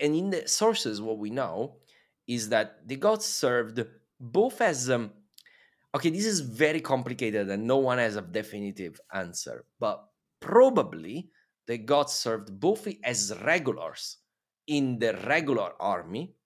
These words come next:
So you have to understand this is a big difference. You know, you are a Roman soldier or you are a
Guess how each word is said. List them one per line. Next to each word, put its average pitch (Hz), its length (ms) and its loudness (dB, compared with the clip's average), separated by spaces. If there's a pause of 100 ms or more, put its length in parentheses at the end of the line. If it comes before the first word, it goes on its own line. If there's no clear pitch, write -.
(160)
So - 160 -6
you 101 160 -2
have 107 140 -6
to 110 60 -4
understand 95 380 -8
this 98 100 -10
is 95 120 -8
a 92 60 -8
big 92 320 -8
difference. - 580 -14
You 87 80 -16
know, 85 60 -14
you 92 180 -8
are 90 200 -4
a 82 60 -10
Roman 110 360 0
soldier 127 800 -2 (580)
or 131 180 4
you 117 240 0
are 110 240 2
a 95 200 -4